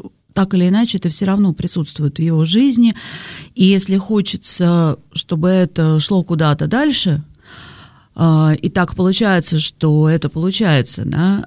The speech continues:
а, то человек, соответственно, идёт своим путём, потому что он понимает, что это именно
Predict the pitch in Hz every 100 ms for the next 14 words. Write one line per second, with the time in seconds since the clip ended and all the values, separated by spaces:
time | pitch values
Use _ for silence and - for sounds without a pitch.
0 | - 143 143 143 135 139 175 269 277 226
1 | 247 - 202 214 214 214 214 220 196 175
2 | 165 160 147 180 - 151 123 - 143 147
3 | 147 151 151 170 190 233 233 - 151 151
4 | - 156 165 165 165 160 151